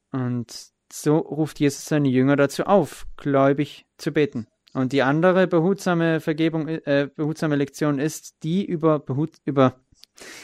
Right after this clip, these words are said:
ernsthafte Vergebung. Und wann immer du betend dastehst, "Vergebt, wenn auch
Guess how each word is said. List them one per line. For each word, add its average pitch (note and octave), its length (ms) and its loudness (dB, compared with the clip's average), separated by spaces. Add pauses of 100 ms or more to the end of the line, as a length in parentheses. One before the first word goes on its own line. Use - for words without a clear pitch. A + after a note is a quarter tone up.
(140)
ernsthafte E3 460 4
Vergebung. A#2+ 440 -4 (1600)
Und C3+ 360 -2
wann C#3 160 0
immer E3+ 240 2
du D3+ 520 -2 (800)
betend D#3+ 400 0
dastehst, C#3+ 540 0
"Vergebt, D3+ 920 -2 (540)
wenn D3 220 0
auch C#3+ 140 0